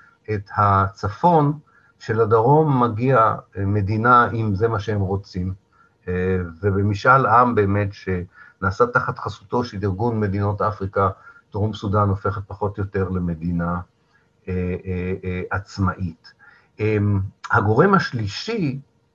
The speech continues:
הגורם השלישי זה, אה, אה, החברה האזרחית, החברה האזרחית הסודנית. יש, אה, אה,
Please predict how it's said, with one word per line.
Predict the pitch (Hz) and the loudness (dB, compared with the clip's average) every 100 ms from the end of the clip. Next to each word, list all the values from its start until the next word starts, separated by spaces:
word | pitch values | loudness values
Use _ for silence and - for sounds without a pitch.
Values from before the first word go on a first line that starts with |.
| _ _ - _ - | _ _ -20 _ -6
הגורם | 98 123 143 | 2 4 4
השלישי | 127 - 98 - 180 170 139 | 2 -2 -8 -4 0 2 0
זה, | 90 117 120 117 113 107 | 0 2 4 6 4 2
אה, | 101 104 98 95 | 0 0 -2 -4
אה, | 101 98 98 95 - | -4 -2 -2 -4 -6
החברה | 110 101 95 - 101 92 | -2 0 -2 -2 -2 2
האזרחית, | 208 92 87 - 80 _ _ _ _ _ _ - | 2 0 -4 -10 -14 _ _ _ _ _ _ -6
החברה | 95 117 | 0 2
האזרחית | 131 117 - 107 107 | 2 -2 -6 -8 -8
הסודנית. | - 87 82 82 80 _ _ _ _ - _ - | -10 -10 -10 -10 -14 _ _ _ _ -20 _ 0
יש, | 147 190 - | 0 0 2
אה, | 160 | 6
אה, | 131 113 - 98 92 | 6 4 2 -2 -4